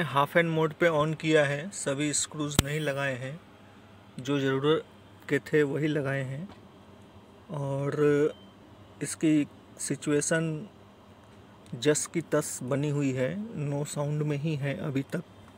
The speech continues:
चलिए देखते हैं किस कारण से नो साउंड में है और कौन सा पार्ट्स इसका ख़राब है।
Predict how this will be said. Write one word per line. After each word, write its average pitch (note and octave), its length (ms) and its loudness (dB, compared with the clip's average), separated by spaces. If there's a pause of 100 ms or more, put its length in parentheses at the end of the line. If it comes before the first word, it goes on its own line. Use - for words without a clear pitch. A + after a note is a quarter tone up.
(1200)
चलिए C#3+ 340 0
देखते C#3+ 420 -2
हैं D#3+ 220 -4 (880)
किस D#3 200 -2
कारण D3 380 0
से D#3+ 160 2
नो D3 180 2
साउंड D3 340 2
में D3 160 2
है C#3+ 180 0 (1040)
और D3+ 840 -2 (2000)
कौन C#3 220 0
सा D#3+ 200 0
पार्ट्स - 380 -2
इसका C#3+ 300 -4
ख़राब C#3+ 400 -2
है। D3 200 -6